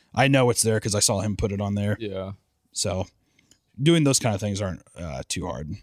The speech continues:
Speaker 2: That's crazy. Like, yeah, I guess so. I mean, I remember whenever I used to do, I did animation in Macromedia Flash, like, back in, like, the early two thousands.
Speaker 1: Mm-hmm.
Speaker 2: And I remember whenever I was, like, I was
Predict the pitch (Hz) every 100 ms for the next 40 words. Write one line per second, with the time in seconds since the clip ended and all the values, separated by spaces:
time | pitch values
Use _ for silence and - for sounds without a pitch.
0 | _ _ _ _ 160 - - 113 123 113
1 | 101 104 123 113 110 127 156 - 104 117
2 | 95 101 101 104 _ _ _ - 113 127
3 | 151 156 143 117 113 113 107 117 120 -
4 | 110 113 110 107 113 135 123 110 113 117
5 | 98 101 - 120 107 98 98 98 - 104
6 | 101 98 101 90 - 90 87 85 90 -
7 | - - 98 - 101 101 110 95 92 101
8 | 92 92 98 98 110 101 95 123 123 131
9 | - - _ _ _ _ - 117 110 107
10 | - 110 127 131 113 113 127 127 117 107
11 | 113 104 95 110 107 113 104 - 110 113
12 | 104